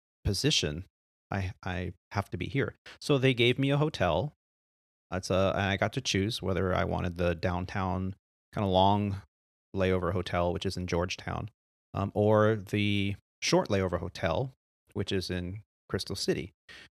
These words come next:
which is literally across the, the causeway or the parkway, uh, to the airport. Um, and I chose the short hotel because there's everything I need here. I have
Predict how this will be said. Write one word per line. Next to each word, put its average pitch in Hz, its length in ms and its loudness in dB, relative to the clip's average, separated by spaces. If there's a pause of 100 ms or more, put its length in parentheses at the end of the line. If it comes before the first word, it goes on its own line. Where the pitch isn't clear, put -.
(120)
which 107 220 -4
is 101 120 -4
literally 107 680 4
across - 580 0
the, 90 220 0 (720)
the 107 40 -6
causeway 117 680 -2
or - 40 -10
the - 80 -6
parkway, 113 540 -6 (500)
uh, 98 200 -4
to 101 100 -8
the 95 120 -2
airport. 107 400 -2 (140)
Um, 95 440 -4
and 113 120 0
I 117 60 4
chose 117 300 2
the 113 60 -4
short 107 240 2
hotel 120 300 2
because 113 420 0
there's 110 500 2
everything 113 340 -2
I 110 80 0
need 110 220 0
here. - 200 -8 (460)
I 92 160 -2
have 92 540 0